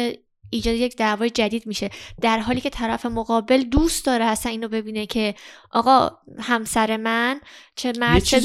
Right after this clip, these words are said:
Speaker 1: زنش
Speaker 2: براش مهمه.
Speaker 1: آره مهمه و پای خواستش وای میسته و می‌جنگه به خاطر خواستش.
Speaker 2: ولی این مستلزم اینه که هم تو هم طرف مقابلتون اسکیله رو داشته باشی.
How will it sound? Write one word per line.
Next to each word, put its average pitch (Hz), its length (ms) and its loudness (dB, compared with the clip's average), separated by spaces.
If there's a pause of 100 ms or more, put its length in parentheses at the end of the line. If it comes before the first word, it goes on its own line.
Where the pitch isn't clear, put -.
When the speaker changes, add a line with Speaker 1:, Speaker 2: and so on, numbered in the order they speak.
Speaker 1:
زنش 226 120 6
Speaker 2:
براش 240 220 0
مهمه. 220 640 0
Speaker 1:
آره 285 240 4
مهمه 302 360 -2
و 294 100 4
پای 302 320 2
خواستش 277 600 -2
وای 294 280 2
میسته 254 360 -2
و 226 160 0
می‌جنگه 277 680 0
به 214 80 0
خاطر 220 340 2
خواستش. 214 680 -2
Speaker 2:
ولی 143 180 2
این 180 120 2
مستلزم 143 520 0
اینه 165 180 -2
که 127 120 -2
هم 139 220 -2
تو 131 260 0
هم 151 180 0
طرف 139 300 0
مقابلتون 143 760 0
اسکیله 131 380 -4
رو 131 60 -2
داشته 107 300 -8
باشی. - 220 -14